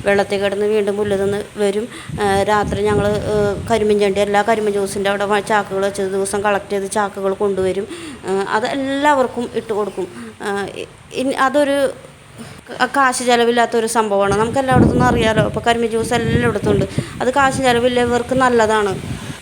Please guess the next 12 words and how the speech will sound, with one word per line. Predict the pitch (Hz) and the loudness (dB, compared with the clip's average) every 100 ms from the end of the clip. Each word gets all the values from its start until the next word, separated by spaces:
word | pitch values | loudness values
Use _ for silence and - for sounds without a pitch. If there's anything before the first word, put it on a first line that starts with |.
| - | -6
ഞാൻ | 262 294 | -2 0
എന്ത് | 302 294 277 | 2 4 4
കൊടുക്കുമ്പോഴും | 285 285 269 262 262 | 4 2 0 0 0
മൃഗാശുപത്രിയിൽ | 269 254 - 233 220 226 | 2 2 2 0 2 4
ഡോക്ടറോടൊക്കെ | 247 226 226 220 214 | 4 2 2 2 0
ചോദിച്ചിട്ടാണ് | 214 226 202 202 214 208 | 0 0 0 0 2 2
കേട്ടോ | 190 190 | 0 0
കൊടുക്കാറ്. | 196 190 202 185 | 0 0 0 0
ഈ, | 185 185 208 196 | 0 0 0 2
ഞാൻ | 214 214 | 2 2
അങ്ങനെയാണ് | 240 233 226 226 | 2 2 2 2
ചോദിക്കുക. | 220 226 190 190 185 | 0 -2 -2 -6 -8